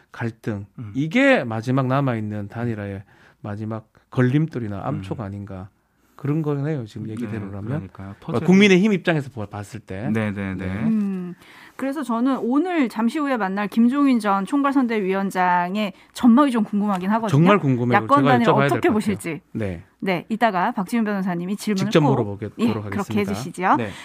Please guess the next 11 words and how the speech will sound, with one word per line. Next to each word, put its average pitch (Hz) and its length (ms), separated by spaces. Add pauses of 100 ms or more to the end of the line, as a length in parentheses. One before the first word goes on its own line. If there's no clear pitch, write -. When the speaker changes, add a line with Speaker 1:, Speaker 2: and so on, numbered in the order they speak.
Speaker 3:
자, 202 180
뉴스와 269 280
분석이 359 320
함께하는 294 340
제이비타임즈 247 560
다음 311 380
주목할 285 480
뉴스로 202 640
넘어가겠습니다. 185 840
안 202 80
피디님. 208 440